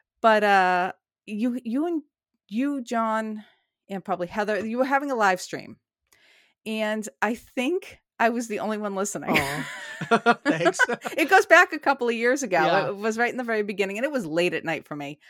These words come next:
Speaker 1: And I remember you so kindly said, "You know what?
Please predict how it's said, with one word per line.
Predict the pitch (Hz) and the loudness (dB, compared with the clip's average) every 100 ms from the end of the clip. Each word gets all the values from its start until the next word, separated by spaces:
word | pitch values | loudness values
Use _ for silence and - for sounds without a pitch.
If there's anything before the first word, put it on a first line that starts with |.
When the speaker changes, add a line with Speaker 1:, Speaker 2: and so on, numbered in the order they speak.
| - - - _ | -20 -20 -20 _
Speaker 1:
And | 220 214 220 214 - _ _ _ _ _ | -2 0 0 -2 -8 _ _ _ _ _
I | 220 | -4
remember | 233 247 262 262 | -2 0 0 -2
you | 240 | -6
so | - 247 | -2 -2
kindly | 240 247 226 220 | 0 -4 -4 -6
said, | 226 226 | -8 -8
"You | 233 | -6
know | 262 269 | -4 0
what? | 269 269 | 0 -2